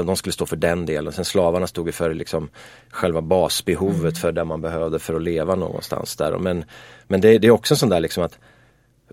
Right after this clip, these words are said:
Speaker 1: komma och säga det idag, det finns säkert, det finns ju såna kra-, eh,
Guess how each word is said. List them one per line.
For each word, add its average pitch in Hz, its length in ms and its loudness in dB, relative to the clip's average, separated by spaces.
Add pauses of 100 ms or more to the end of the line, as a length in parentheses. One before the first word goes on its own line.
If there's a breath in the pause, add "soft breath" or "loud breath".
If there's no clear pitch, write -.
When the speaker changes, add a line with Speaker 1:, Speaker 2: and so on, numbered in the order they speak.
(140)
Speaker 1:
komma 101 240 4
och 101 60 2
säga 101 200 6
det 104 180 8
idag, 123 340 6
det 123 320 4
finns 165 220 0
säkert, 127 460 0
det 113 60 4
finns 156 280 0
ju 143 40 2
såna 135 240 4
kra-, 120 200 4
eh, 110 60 2